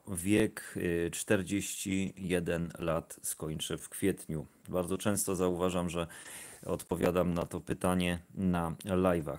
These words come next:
No, wielka szkoda, dlatego że tak jak tutaj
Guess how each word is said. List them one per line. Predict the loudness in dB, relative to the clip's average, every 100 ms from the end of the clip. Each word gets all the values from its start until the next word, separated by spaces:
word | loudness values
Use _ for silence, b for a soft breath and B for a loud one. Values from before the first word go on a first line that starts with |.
| -2
No, | 2
wielka | 4 4 2
szkoda, | 2 2 6 6
dlatego | 6 2 0 0
że | 0
tak | 2 4
jak | 2
tutaj | 0 2 2 2